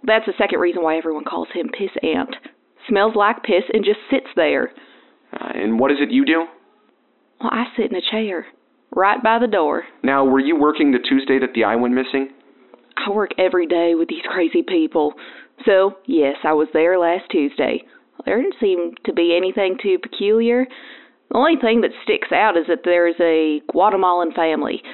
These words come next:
Speaker 1: Nice people. We're in southern Missouri, so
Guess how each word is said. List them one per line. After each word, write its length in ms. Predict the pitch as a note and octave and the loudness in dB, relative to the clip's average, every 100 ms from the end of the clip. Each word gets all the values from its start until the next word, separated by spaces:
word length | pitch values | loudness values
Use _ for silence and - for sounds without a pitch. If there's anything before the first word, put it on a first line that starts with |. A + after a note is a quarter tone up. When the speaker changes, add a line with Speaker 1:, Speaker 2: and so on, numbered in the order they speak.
| - - _ _ _ - | -20 -20 _ _ _ 0
Speaker 1:
Nice 240 | E4 F4 - | 0 0 0
people. 720 | A3+ C4 G#3+ E3 F#3 A#3 F#3+ | 2 2 2 2 2 2 0
We're 200 | F#3+ G3 | 0 0
in 100 | F3+ | 0
southern 300 | G#3 F3+ E3+ | 2 2 2
Missouri, 540 | D#3+ F3+ G3 E3+ D#3+ - | 0 2 4 4 2 0
so 220 | D#3+ D3+ | 0 0